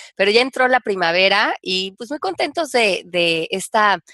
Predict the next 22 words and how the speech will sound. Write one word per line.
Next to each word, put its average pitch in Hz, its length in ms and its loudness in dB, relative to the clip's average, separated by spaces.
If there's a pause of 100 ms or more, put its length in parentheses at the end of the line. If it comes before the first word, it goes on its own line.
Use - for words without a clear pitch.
(140)
apertura. 196 760 0
La 180 140 0
primavera 180 460 0
es - 140 -6
como 185 280 -4
una 185 180 -4
etapa 180 400 -2
de 165 120 -2
la 147 120 -4
vida 170 240 -2
como 165 240 -10
para 143 200 -6
florecer, 208 960 2 (260)
llenarnos 180 400 -2
de 180 80 -6
colores, 202 720 0
de 175 100 -2
alegría. 196 760 0 (320)
Así, - 160 -6
con 208 200 -2
ese 247 260 0
buen, 226 380 0